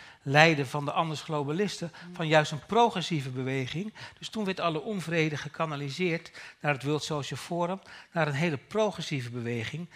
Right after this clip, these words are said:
Terwijl je nu eigenlijk, na tweeduizend acht, is dat helemaal gekanaliseerd naar een hele verrechtsing. En dat vind ik wel interessant om te kijken hoe dat, ik heb daar zelf geen mening over, maar, of, eh, hard om over na te denken hoe dat nou kan.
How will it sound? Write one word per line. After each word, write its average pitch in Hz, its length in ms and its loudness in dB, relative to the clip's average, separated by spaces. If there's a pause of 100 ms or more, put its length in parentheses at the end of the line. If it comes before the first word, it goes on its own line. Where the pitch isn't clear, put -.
(180)
Terwijl 151 260 0
je 143 40 -2
nu 208 180 0
eigenlijk, 135 480 0
na 151 420 4
tweeduizend 147 480 -2
acht, - 340 -2 (300)
is 233 180 0
dat 196 120 -2
helemaal 143 320 -2
gekanaliseerd 135 640 -4
naar 151 140 0
een 151 60 -2
hele 165 260 -2
verrechtsing. 147 720 -2 (280)
En 170 60 -10
dat 185 160 2
vind 220 120 0
ik 202 60 -4
wel 202 100 2
interessant 180 540 -2
om 165 200 -6
te - 100 -18
kijken 175 360 -4
hoe 170 120 -4
dat, 170 160 0 (100)
ik 233 180 -8
heb 170 120 0
daar 139 120 -2
zelf 160 220 0
geen 151 120 -6
mening 160 260 -4
over, 143 260 0
maar, - 500 -4
of, - 140 -10
eh, - 100 -6 (400)
hard 160 240 -6
om 156 80 -2
over 147 180 -2
na 156 200 8
te 147 100 -4
denken 139 220 -2
hoe 175 100 -2
dat 170 100 0
nou 147 180 0
kan. 131 360 4